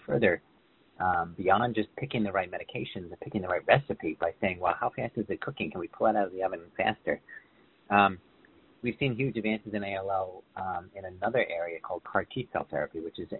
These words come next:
engineered T cells from the patient to help treat their own cancer. Now, that isn't really a, uh, targeted or a precision approach. It's really more of a very high-level immunotherapy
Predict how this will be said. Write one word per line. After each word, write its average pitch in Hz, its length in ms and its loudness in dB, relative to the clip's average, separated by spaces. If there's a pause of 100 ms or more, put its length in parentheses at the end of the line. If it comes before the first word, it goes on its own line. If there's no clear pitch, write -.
engineered 107 640 6
T 101 220 0
cells 87 220 4
from 101 160 2
the 95 60 -4
patient 90 420 -4
to 85 80 -4
help 92 240 2 (580)
treat 107 260 4
their 92 160 2
own 87 160 -4
cancer. 87 340 -6
Now, 87 140 -2
that 135 240 10 (420)
isn't 160 260 0 (100)
really 92 300 0
a, 85 80 0 (400)
uh, 90 140 4 (220)
targeted 117 400 2
or 87 100 -4
a - 40 -8
precision 139 440 -6
approach. - 300 -8
It's - 160 -10
really 120 160 0
more 104 340 4
of 95 120 -2
a 95 260 2 (800)
very 117 320 8
high-level 98 800 4
immunotherapy 95 1080 -2